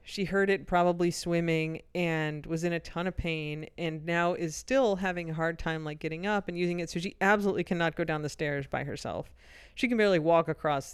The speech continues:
the house by herself. So we've had to carry her. And so it's like, "Well, we can't go to dinner in New York and, like, have the dog sitter here having to carry the dogs." I was like, "We're gonna have to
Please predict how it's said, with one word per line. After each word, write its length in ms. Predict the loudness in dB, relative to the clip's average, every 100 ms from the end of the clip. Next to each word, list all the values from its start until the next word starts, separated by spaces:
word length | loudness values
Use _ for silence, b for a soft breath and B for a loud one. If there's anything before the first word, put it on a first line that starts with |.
| -6
the 80 | -4
house 300 | -2 -6 -8
by 160 | -8 -6
herself. 460 | -6 -8 -8 -10 -14 b b b b b b
So 160 | 0
we've 100 | 2
had 160 | 0 -6
to 60 |
carry 320 | -8 -8 -6 -6
her. 240 | -8 -12 -16 -20 -20 -20 -20 -8 2
And 320 | 4 4 -2 -10 -20 -20 -18 -4
so 160 | 2
it's 80 | 4
like, 140 | 6 6
"Well, 140 | 6
we 100 | 4
can't 420 | 0 -2 -2 -2
go 160 | 2 4
to 120 | 4
dinner 580 | 2 2 4 2 0 -6 -14 -20 -20 -20 -2
in 160 | 2 2
New 100 | 6
York 300 | 6 6 6
and, 100 | 4
like, 140 | 4
have 180 | 4 2
the 60 | 2
dog 320 | 2 2 2
sitter 240 | 2 2
here 240 | 2 2 4
having 260 | 4 2
to 80 | -4
carry 220 | -2 -2
the 80 | 0
dogs." 300 | 0 2 0
I 60 | -2
was 100 | -2
like, 100 | 0
"We're 140 | 0
gonna 140 | 0 2
have 240 | 2 0
to 160 | 2